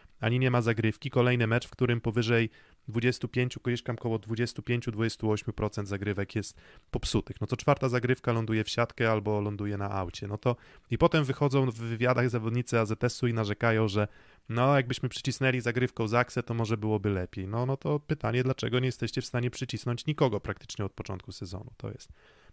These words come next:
to jest pytanie. No ale ten Tunitis wam się podobał, czy, czy, czy, czy tylko mi się wydaje, że to tak trochę może szukam jakichś, e, jakichś, e, dodatkowych takich, wiesz,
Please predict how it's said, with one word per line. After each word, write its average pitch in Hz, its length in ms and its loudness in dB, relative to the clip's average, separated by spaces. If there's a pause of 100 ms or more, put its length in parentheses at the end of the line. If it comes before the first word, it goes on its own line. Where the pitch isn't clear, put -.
to 110 80 0
jest 98 140 0
pytanie. 101 380 -10 (280)
No 104 240 0
ale 147 120 4
ten 156 140 4
Tunitis 139 460 2
wam 139 140 0
się - 120 -6
podobał, 147 380 2
czy, 139 460 2
czy, 123 140 -4
czy, 123 140 -4
czy - 160 -4
tylko 131 320 0
mi 127 100 4
się 120 140 2
wydaje, 113 380 4
że 107 180 0
to 110 140 -2
tak - 200 -6
trochę 107 360 0 (300)
może 107 240 2
szukam 104 380 0
jakichś, 104 500 -4
e, 98 200 0 (440)
jakichś, 104 500 -6
e, 98 340 0
dodatkowych 101 580 -2
takich, 101 340 -4
wiesz, 98 160 -2